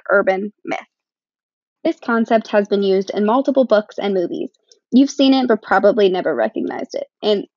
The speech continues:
especially this time of year, the Hallmark Channel is booming with all different holiday movies. In a mass majority of these movies, you're introduced to multiple people with different storylines that seem unrelated, but they are all linked together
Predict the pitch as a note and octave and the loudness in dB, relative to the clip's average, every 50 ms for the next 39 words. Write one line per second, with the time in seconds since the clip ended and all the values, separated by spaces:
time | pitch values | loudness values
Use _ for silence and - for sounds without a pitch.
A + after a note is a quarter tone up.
0 | - - B3 - - C#4 D#4+ D#4 - C4+ B3+ A3 A3+ A#3 - - A3+ A3+ A3+ A3+ | -6 -6 -4 -2 0 -2 -2 0 0 0 0 0 0 -2 -2 -4 -2 -2 -2 0
1 | A3+ A3+ A3 - - G3 G3+ - G#3+ A3 A#3 B3 B3 B3+ - - A#3 A#3 A3+ A3+ | -2 -2 -2 -2 -2 -2 0 0 0 0 0 0 -2 -2 -4 -6 -6 -4 -2 -2
2 | A3+ - - F#3+ F#3+ - _ _ _ _ - G3 F#3+ F#3 D3 B2 G2 G2 - - | -2 -2 -2 -4 -4 -6 _ _ _ _ -2 -2 0 0 -2 -4 -6 -8 -8 -6
3 | - G3+ G#3+ - - - B3+ C#4 C4+ A#3+ A#3 A3 - A3 G#3+ - G3 F#3+ F#3+ F#3 | -6 -6 -6 -4 -4 -2 0 0 0 0 0 0 -2 -4 -4 -4 -2 -2 0 0
4 | F3 E3+ - D#3+ C#3+ - - A#2+ - - - _ _ _ _ _ _ _ _ _ | 0 -2 -4 -6 -6 -6 -6 -8 -8 -10 -14 _ _ _ _ _ _ _ _ _
5 | - - A3 B3 B3 A#3+ A#3 B3 D4 E4+ F4 - D#4+ C#4+ A#3 A#3+ A#3 A#3 B3+ C#4 | -6 -2 0 2 2 2 2 2 0 0 0 2 2 2 4 4 2 2 2 2
6 | C4+ B3+ A3+ B3+ C4 B3 C4 C4 C4 B3 C4 C4 B3+ B3 B3+ A3 - - A3 B3 | 0 -2 -2 -2 -2 -2 -2 -2 -2 -2 -4 -4 -4 -4 -4 -4 -4 -2 -2 -4
7 | B3 - C#4 A#3+ A3+ A#3 - - - G3+ F3 F3+ F#3 G3+ - C4 C4 - D4 D4 | -2 -2 -2 -2 -2 -4 -6 -6 -8 -6 -2 0 0 0 0 -2 -4 -2 -4 -4
8 | C#4+ - B3+ A3+ G#3+ - A3 A3 A3 A3 G#3 G3+ F#3 - G3 F#3+ F#3+ A3 A#3 B3 | -4 -4 -8 -8 -4 -2 0 0 0 0 -4 -6 -6 -2 -2 -2 0 0 -4 -4
9 | - - - F#3 - - A#2+ A#2+ - - - B3 _ - - A3 A3 - _ _ | -2 -2 0 0 0 0 -2 -4 -8 -10 -12 -16 _ -2 0 0 0 0 _ _
10 | - - A3 A#3+ C4 C#4+ D4+ D4+ D#4 D#4+ E4 E4 D#4+ D#4+ D#4+ D#4+ D#4+ D#4 - _ | -6 -2 0 2 2 2 2 2 0 0 2 2 2 2 2 0 -2 -4 -6 _
11 | _ _ _ _ _ - - C4+ - C#4+ C#4 C#4 C4 C4 - A#3+ B3+ C#4+ D4 C#4+ | _ _ _ _ _ -2 -2 0 2 4 4 4 2 0 0 0 0 0 0 -2
12 | D4+ D4 _ - C#4+ G#3+ G#3 G3+ G3+ G3+ G3+ G3+ G#3+ G#3+ | -4 -4 _ -4 -2 -2 -2 0 0 0 0 0 -2 -4